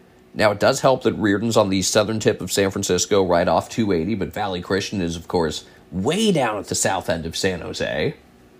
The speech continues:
So all of those challenges come into play as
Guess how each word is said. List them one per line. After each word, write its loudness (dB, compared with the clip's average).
So 4
all 4
of 2
those 0
challenges 0
come 2
into 0
play 4
as 2